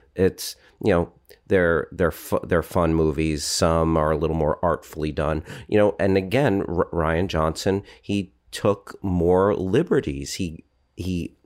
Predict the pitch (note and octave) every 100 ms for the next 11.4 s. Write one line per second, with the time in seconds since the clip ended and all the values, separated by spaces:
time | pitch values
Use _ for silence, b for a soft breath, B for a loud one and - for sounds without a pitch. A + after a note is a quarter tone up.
0 | _ - - - - G2 - - G2 G2
1 | G2+ G#2 G2 b b b - - - G#2+
2 | A2 C#3 A2 F#2+ - B2 F3 E3+ - -
3 | G#2 G#2+ G#2 G#2+ - B2 E3 F3+ - E2
4 | F2+ - _ - G2 G2 F#2+ E2 F#2+ -
5 | G2+ B2 E3 G2 D2 C#2 - B B F2+
6 | E2 - E2+ D#2+ - - B B B -
7 | A2+ G#2 G2 - - - G#1+ - F2+ B2+
8 | E2 F#2+ - F#2+ G#2+ F#2 - - F#2+ F#2
9 | F2 D#2+ F2+ C#2+ D2+ D2+ - D#2 - -
10 | B - - E2+ D#2+ D#2 D2 D2 D#2 D#2
11 | C#2+ D2+ E2 D2+